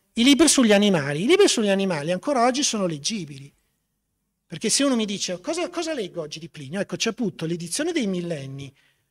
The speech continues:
Questo è il quinto volume, ma in realtà sono sei, perché c'è un volume, mi pare il terzo, che si sdoppia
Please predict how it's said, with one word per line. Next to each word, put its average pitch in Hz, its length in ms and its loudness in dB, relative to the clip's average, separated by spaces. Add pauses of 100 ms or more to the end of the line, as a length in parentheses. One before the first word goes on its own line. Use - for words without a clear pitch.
(280)
Questo 208 380 0
è 160 80 0
il 160 160 -4
quinto 247 300 -4
volume, 247 280 0
ma 220 80 0
in 180 60 2
realtà 175 260 -2
sono 170 240 -6
sei, 151 380 -8
perché 156 240 -16
c'è - 160 -6
un 196 100 -6
volume, 196 420 -4
mi 175 120 -6
pare 175 220 -4
il 170 100 -12
terzo, 170 340 -8
che 180 100 -16
si - 160 -8
sdoppia 135 480 -14